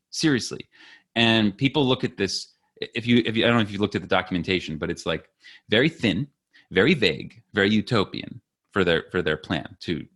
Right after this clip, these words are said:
basically use the Bluetooth technology in your phone. Um, and the sort of very brief way that I'll, I'll kind of summarize the way it works is that,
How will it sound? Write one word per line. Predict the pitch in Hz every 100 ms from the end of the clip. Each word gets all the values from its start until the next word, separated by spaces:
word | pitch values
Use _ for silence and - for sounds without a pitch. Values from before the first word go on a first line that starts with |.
| _
basically | 92 87 - 78 71
use | 95 101
the | 87
Bluetooth | 76 135 151 117 -
technology | - 85 90 85 80 87
in | 80
your | 82
phone. | - 127 113 78 78 - _ - - - _
Um, | - 92 85 78 73 78 - _ _ _ _ -
and | 107 90
the | 80 - _ _ _
sort | - 127
of | 90 87
very | 110 127
brief | 95 - 90 104 95 - _ _ _ _ -
way | 95 95 92 85 78
that | 87
I'll, | 80 80 -
I'll | 78
kind | - 87
of | 80
summarize | - 92 85 76 -
the | 78
way | 78
it | 73
works | 87 85 - -
is | 76
that, | 76 76